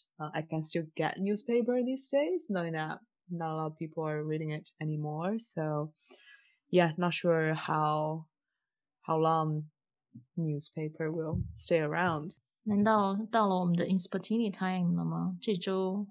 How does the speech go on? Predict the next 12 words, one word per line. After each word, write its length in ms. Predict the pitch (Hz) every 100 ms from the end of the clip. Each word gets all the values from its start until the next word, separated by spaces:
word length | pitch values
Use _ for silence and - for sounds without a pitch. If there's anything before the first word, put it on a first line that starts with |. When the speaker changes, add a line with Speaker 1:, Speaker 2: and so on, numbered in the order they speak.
| -
Speaker 2:
有 120 | 196
什 140 | 175 180
么 100 | 175
让 280 | 196 190 170
你 300 | 139 156 185 _ _ _ _
觉 160 | - 175
得 140 | 180
是 440 | 175 196 165 156 -
inspiration 960 | 180 180 - 180 170 180 247 - -
的 100 | -
东 240 | - - 175
西？ 240 | - -